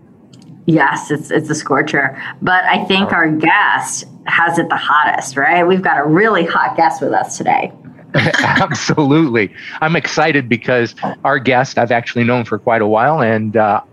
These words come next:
Speaker 2: she is now in a position that is extraordinarily important, and I think w-, all of our listeners will really appreciate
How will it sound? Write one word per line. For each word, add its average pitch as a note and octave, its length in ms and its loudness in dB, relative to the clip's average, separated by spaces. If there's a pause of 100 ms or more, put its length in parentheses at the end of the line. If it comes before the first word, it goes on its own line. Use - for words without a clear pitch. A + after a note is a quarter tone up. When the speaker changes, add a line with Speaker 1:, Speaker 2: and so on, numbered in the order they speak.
(220)
Speaker 2:
she C3 240 0
is A2 140 0
now A#2+ 260 2
in A#2+ 140 0
a - 20 -4
position A2 680 -2
that G#2 140 0 (480)
is C#3 160 2
extraordinarily C3+ 1400 0
important, B2 680 0 (140)
and A2 180 0
I A2 140 0
think A#2 480 -6
w-, B2 280 0
all B2+ 200 2
of A2+ 120 0
our G#2+ 160 2
listeners G#2+ 480 -2
will G2+ 160 -2
really G#2+ 300 0
appreciate G#2+ 600 -2